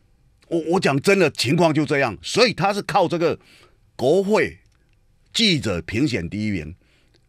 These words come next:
你看国会记者，他们的媒体老板多数都是蓝营哎，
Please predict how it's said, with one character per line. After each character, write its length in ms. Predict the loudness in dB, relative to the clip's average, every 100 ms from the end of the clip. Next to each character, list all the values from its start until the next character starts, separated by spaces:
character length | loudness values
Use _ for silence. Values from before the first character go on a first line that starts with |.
| _ _ _ _
你 140 | -8 -4
看 160 | -4
国 100 | -2
会 120 | -4 -2
记 120 | -2
者， 240 | -2 -4 -8 _ _ _ _ _
他 200 | 2 4
们 120 | 4
的 140 | 2
媒 240 | 2 4 4
体 160 | 2
老 180 | 2 4
板 220 | 4 0
多 240 | 0 2 2
数 160 | 0
都 100 | 0
是 120 | -2 0
蓝 220 | 0 0
营 220 | -2 -4
哎， 140 | -6